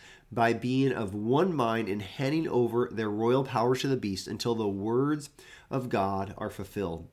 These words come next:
And the woman that you saw is the great city that has dominion over the kings of the earth." So here's what happens. Really, if I were to kind of say a snapshot view, here's what happens. This, uh, woman, this false worship, not, not an actual woman, but this,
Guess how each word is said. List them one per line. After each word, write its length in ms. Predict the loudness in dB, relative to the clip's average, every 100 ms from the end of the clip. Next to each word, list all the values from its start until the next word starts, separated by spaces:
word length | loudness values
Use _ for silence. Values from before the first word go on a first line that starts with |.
| -4
And 100 | -2
the 60 |
woman 300 | 2 2 2
that 60 | 0
you 100 | -2
saw 420 | 0 2 0 -2 -10 -20 -20 -20 -20 -2
is 180 | 2 2
the 80 | 2
great 300 | 4 4 4
city 240 | 0 0
that 220 | 2 2
has 160 | 0 -2
dominion 500 | -2 -2 0 0 0
over 240 | 0 0
the 100 | 0
kings 460 | -2 -4 -4 -2 -2
of 80 | -2
the 140 | -4
earth." 220 | -6 -10 -20 _ _ _ _ _ -20 -18 -14 -4
So 120 | 4
here's 200 | 6 6
what 100 | 4
happens. 320 | 2 0 0
Really, 280 | 4 4 4 -4 -6 0
if 120 | 6
I 100 | 10
were 80 | 12
to 260 | 10 6 0
kind 180 | 2 4
of 60 |
say 240 | 6 4 4
a 60 |
snapshot 580 | 0 2 2 2 2 2
view, 160 | 2 -2
here's 260 | 0 0
what 120 | 0 2
happens. 360 | 0 0 -6 -10 -18 -14 4
This, 320 | 6 6 4
uh, 80 | 4
woman, 440 | 6 10 10 10 6
this 160 | 4
false 500 | 2 2 6 6 4
worship, 540 | 2 4 4 2 -4 -6 -20 -20 -20 -6
not, 200 | 0 0
not 100 | 2
an 60 | 2
actual 320 | 2 6 6
woman, 320 | 6 6 6
but 160 | 6 6
this, 240 | 6 4